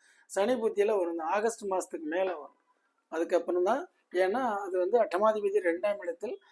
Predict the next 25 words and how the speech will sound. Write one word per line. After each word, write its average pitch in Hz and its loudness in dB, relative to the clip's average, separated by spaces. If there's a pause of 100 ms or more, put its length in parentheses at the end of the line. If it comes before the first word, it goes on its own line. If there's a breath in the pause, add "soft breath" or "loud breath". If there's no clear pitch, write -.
(300 loud breath)
ரெண்டாம் 202 4
இடத்துல 175 -4
தான் 226 -6
வேலை 190 4
வந்து 180 0
வேற 185 -2
இடத்துக்கு 202 0 (400)
மாறுறதுக்கு 208 8
வாய்ப்பு 175 0
இருக்குங்க 160 -2
சலாவுதீன். 143 -6 (3000)
பத்ம 262 0
பிரியா, 185 4
ஏற்கனவே 226 -4
நீங்க 208 -4
கேள்வி 220 2
கேட்டிருந்தீங்களே, 180 -2 (1300)
தனுசு 180 0
லக்கணம், 190 0
மீன 196 -2
ராசி, 180 -4
மீன 196 -6
லக்கணம், 185 -6
தனுசு 170 -4
ராசின்ட்டு. 180 -8